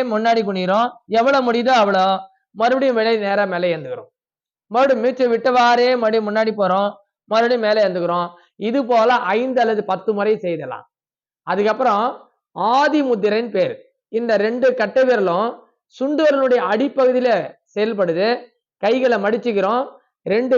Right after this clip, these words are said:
கைகளும் ஒண்ணாக்குற மாதிரி இப்படி ஒரு அமைப்பு. அதை கொண்டு வந்த அடிப்பகுதி அடிப்பாகத்துல, வயிற்றினுடைய அடிப்பாகத்துல வச்சுக்கிறோம். இப்ப என்ன செய்யறோம்னா, குனிந்தவாறே அப்படியே நேரா குனிந்து மூச்சை விட்டுக்கொண்டே முன்னாடி குனிகிறோம், மூச்சை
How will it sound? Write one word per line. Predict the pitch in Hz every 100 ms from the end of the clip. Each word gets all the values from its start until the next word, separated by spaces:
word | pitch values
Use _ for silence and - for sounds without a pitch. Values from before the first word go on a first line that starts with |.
| 226
கைகளும் | 226 254 262 208
ஒண்ணாக்குற | 214 226 214 190 185
மாதிரி | 185 226 202
இப்படி | 196 196
ஒரு | 180 156
அமைப்பு. | 196 190 180 226 247 - _ - 190
அதை | 202 185
கொண்டு | 220 269 269
வந்த | 254 202
அடிப்பகுதி | 196 262 226 190 156 185 190 190 - _ -
அடிப்பாகத்துல, | 175 254 294 233 262 247 226 226 202 175
வயிற்றினுடைய | 233 - 233 208 202 156
அடிப்பாகத்துல | 208 269 262 233 196 220 202
வச்சுக்கிறோம். | 156 151 143 160 170 - _ _ _ _ _ _ _ _ _ -
இப்ப | 262 220
என்ன | 240 269
செய்யறோம்னா, | 220 214 190 202 214 196
குனிந்தவாறே | 240 269 247 196 196 208 214 214 _ _ -
அப்படியே | 220 240 240
நேரா | 226 233 233 208
குனிந்து | 220 226 233 254 226
மூச்சை | 240 240 226
விட்டுக்கொண்டே | 208 214 226 220 214 226 214
முன்னாடி | 208 208 185
குனிகிறோம், | 180 196 233 - _ _ _ -
மூச்சை | 220 254 247